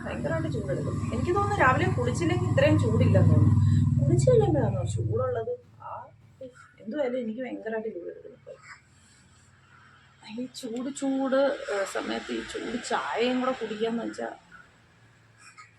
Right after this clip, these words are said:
അമ്മയുടെ കൂടെ രാവിലെ ചായ എനിക്ക് വേണ്ട എന്ന് പറഞ്ഞാൽ അമ്മ കേൾക്കത്തില്ല. അമ്മ രാവിലെ ചായ ഉണ്ടാക്കും. അമ്മ ഉണ്ടാക്കിക്കൊണ്ട് വരുമ്പോ പിന്നെ എങ്ങനെയാ കുടിക്കാതിരിക്കുന്നെ? അതുകൊണ്ട് ഞാൻ കുടിക്കും. നല്ല തിരക്കുണ്ട് അമ്പലത്തില്.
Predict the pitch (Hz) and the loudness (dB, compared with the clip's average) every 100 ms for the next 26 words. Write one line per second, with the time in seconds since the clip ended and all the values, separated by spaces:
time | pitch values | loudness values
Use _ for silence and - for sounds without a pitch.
0 | _ - 233 247 269 269 240 220 233 240 | _ -6 -2 0 2 4 4 4 2 0
1 | 208 220 220 214 226 190 190 214 226 - | 0 0 -2 -2 -4 -4 0 4 4 4
2 | 214 214 202 190 196 196 175 185 151 160 | -2 -4 -4 -6 -8 -6 -4 -4 -6 -8
3 | 165 165 175 220 208 196 202 214 208 170 | -10 -8 -2 0 0 -2 -4 -6 -6 -8
4 | 170 160 147 - - - - - _ 160 | -6 -6 -10 -14 -16 -18 -18 -20 _ -12
5 | 170 180 180 185 202 202 202 196 180 180 | -8 -6 -6 -6 -8 -8 -8 -8 -6 -6
6 | 196 185 165 185 190 175 175 175 170 _ | -10 -14 -12 -10 -8 -8 -6 -8 -10 _
7 | - 220 - _ _ _ _ _ _ _ | -16 -14 -14 _ _ _ _ _ _ _
8 | _ - 175 208 208 208 233 240 247 247 | _ -14 -12 -10 -10 -8 -8 -8 -10 -10
9 | - - - _ - - - _ _ _ | -12 -18 -20 _ -20 -20 -20 _ _ _
10 | _ _ _ _ _ - - - 226 233 | _ _ _ _ _ -20 -20 -10 -6 -4
11 | 320 320 269 311 277 247 214 208 - - | -2 -2 -4 -2 0 0 -2 -4 -6 -8